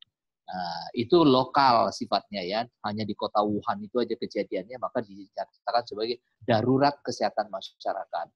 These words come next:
Itu tiga puluh Januari. Tapi ada latar belakangnya. Latar belakangnya itu apa?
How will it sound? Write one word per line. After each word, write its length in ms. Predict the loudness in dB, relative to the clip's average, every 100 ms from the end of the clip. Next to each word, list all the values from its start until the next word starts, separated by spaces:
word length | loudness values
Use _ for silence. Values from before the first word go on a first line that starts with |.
| _ -6
Itu 180 | -4 -2
tiga 240 | 0 2
puluh 160 | 2 0
Januari. 640 | -2 0 0 0 -4 -8 -12 _ _ _
Tapi 280 | 0 4 4
ada 260 | 4 4 2
latar 280 | 4 4 4
belakangnya. 760 | 0 2 0 0 0 0 -2 -8 _ _ 0
Latar 260 | 0 0
belakangnya 480 | 2 2 2 0 0
itu 80 | 2
apa? 480 | 0 0 -2 -2